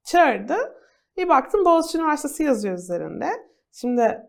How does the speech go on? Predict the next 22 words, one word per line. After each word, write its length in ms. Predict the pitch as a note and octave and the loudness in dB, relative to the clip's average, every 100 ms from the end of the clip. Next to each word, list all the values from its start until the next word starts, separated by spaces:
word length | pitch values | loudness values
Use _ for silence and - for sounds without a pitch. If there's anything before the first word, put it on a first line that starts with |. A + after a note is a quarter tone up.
| - | -2
ben 240 | A3+ A#3 B3+ | 0 2 2
Boğaziçi 320 | C4+ C#4 D4 | 2 2 0
Üniversitesi'nden 560 | C#4 C4+ C4+ - C#4+ C#4+ | -2 -2 -4 -4 -2 0
mezun 280 | C#4 C#4 | -2 -2
olduğum 220 | D#4 C4+ C4+ | -2 -2 -4
için 180 | C#4 A4+ | -4 0
çok 240 | G4+ E4+ - | 0 0 0
gururlanan 600 | F4 F#4+ G4 G#4 A4+ A4+ | 0 2 0 0 4 8
bir 180 | A4+ G4+ | 8 8
insanım 460 | F4+ C#4+ A#3+ A3 A3 | 2 -2 -2 -4 -2
ama 340 | D#4 F#4 - - _ - | 0 0 -4 -14 _ -4
Boğaziçi 340 | D#4 F#4 F#4 | 0 0 0
Üniversitesi'nin 360 | G4+ G4 - A4 | -4 -4 -4 -2
orada 340 | E4 F4 F4+ | 2 2 2
bir 100 | F#4+ | -2
karşılığı 680 | F#4+ F#4 F4 E4+ E4 F4 F4+ | 0 0 0 -2 -4 -4 -2
yok. 300 | C4 F3 - _ - _ - | -2 -4 -8 _ -20 _ -2
Bu 120 | D#4 | 2
arada 140 | A4+ | 4
şey 260 | A4+ G4 F4+ | 4 2 0
demeye 260 | F#4 F#4+ | -2 -4
çalışmıyorum, 880 | F#4+ F#4 F#4+ - F4+ C#4 G3 F3+ F#3+ | -4 -4 -6 -6 -2 -2 -2 -6 -10